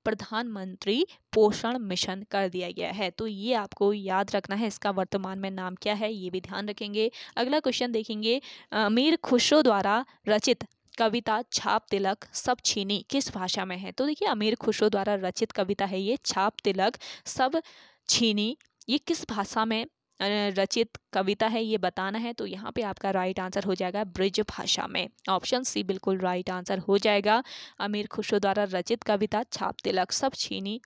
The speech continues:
ब्रिज भाषा में लिखी गई है और इस कविता को अक्सर कव्वाली की तरह गाया जाता है। और भारतीय उपमहाद्वीप के अनेक मशहूर, मशहूर जो गायक हैं, उन्होंने भी ये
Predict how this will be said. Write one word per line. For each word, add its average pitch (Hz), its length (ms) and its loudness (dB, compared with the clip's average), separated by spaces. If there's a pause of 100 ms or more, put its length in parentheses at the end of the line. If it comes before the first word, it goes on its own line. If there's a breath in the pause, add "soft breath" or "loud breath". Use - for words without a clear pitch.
ब्रिज 190 240 0
भाषा 190 260 -6
में 202 140 -6
लिखी 196 300 -6
गई 226 240 -4
है 240 140 -4
और 196 240 -2
इस - 220 -6
कविता 202 440 -2
को 214 140 0
अक्सर - 480 0 (340 loud breath)
कव्वाली 247 480 2
की 240 120 -8
तरह 202 340 -6
गाया 196 560 -4
जाता - 300 -2
है। 190 300 -4 (280)
और 190 120 -4
भारतीय 202 600 -4
उपमहाद्वीप 208 800 -4
के 220 140 -2
अनेक 202 460 -4 (100)
मशहूर, 208 480 -4 (760 loud breath)
मशहूर 214 460 -2
जो 208 180 2
गायक 190 400 0
हैं, 233 200 -4 (840)
उन्होंने 196 400 -4
भी 208 100 -4
ये 202 240 -2